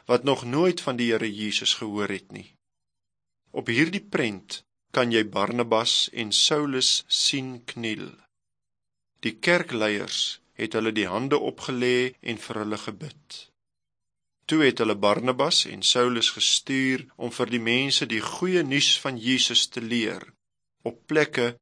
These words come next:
ver van Antiochië af. Jesus het gesê, "Gaan dan na al die nasies toe en maak hulle my disippels." God roep steeds mense in die kerk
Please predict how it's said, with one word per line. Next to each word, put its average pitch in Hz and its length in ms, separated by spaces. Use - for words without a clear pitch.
ver 139 560
van - 240
Antiochië 104 720
af. - 540
Jesus 135 400
het 104 200
gesê, 131 520
"Gaan 120 300
dan 98 300
na 98 120
al 170 160
die 139 120
nasies 95 540
toe - 180
en 107 240
maak 95 280
hulle 104 140
my 98 200
disippels." - 840
God 202 220
roep 135 220
steeds - 540
mense 117 480
in 113 120
die 107 120
kerk - 540